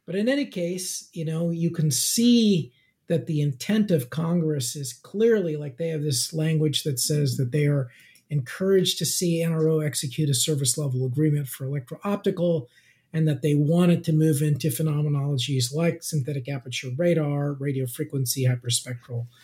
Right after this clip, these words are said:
So it's, it's very clear what direction Congress wants to push these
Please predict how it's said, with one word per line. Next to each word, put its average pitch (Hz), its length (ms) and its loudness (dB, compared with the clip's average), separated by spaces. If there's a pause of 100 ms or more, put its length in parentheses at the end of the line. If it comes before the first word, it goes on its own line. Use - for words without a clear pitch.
(300)
So 143 560 0
it's, - 300 -12
it's 139 120 -6
very 208 280 2
clear 190 360 0
what 170 180 0
direction 156 500 -4
Congress 156 760 0 (380)
wants 151 380 0
to 143 80 -2
push - 560 0
these 143 560 0